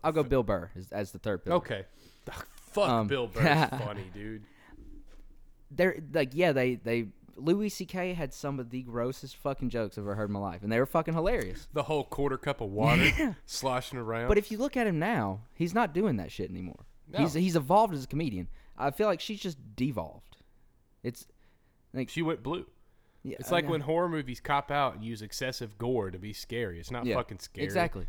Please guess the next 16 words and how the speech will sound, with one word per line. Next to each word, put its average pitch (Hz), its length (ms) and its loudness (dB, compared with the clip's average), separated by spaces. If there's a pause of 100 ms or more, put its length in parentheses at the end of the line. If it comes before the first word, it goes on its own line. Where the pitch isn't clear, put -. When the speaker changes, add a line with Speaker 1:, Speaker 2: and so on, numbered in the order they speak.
(120)
Speaker 2:
It's - 120 -10
gross. 127 560 0 (360)
It's 92 140 -10
stupid. 117 600 -4 (180)
Speaker 1:
Yeah. 285 220 -2 (500)
And 160 160 2
Speaker 2:
Yeah. 185 60 2
Speaker 1:
then 190 180 -2 (840)
don't, 190 220 -2
like, 123 300 -2
don't 190 140 -2
get 196 80 0
me 160 80 0
started 147 360 4
on 110 200 -2 (100)
sh-, - 200 -14